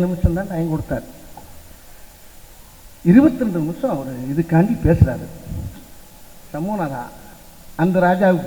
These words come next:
போடியா" அப்படின்னாரு. நம்ம ஆர் ராசாவுக்கு போட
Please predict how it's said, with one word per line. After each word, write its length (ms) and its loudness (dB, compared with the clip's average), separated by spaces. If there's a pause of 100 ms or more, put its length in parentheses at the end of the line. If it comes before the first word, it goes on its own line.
போடியா" 300 2 (680)
அப்படின்னாரு. 400 0 (1200)
நம்ம 160 8 (1400)
ஆர் 240 4
ராசாவுக்கு 380 4
போட 100 -2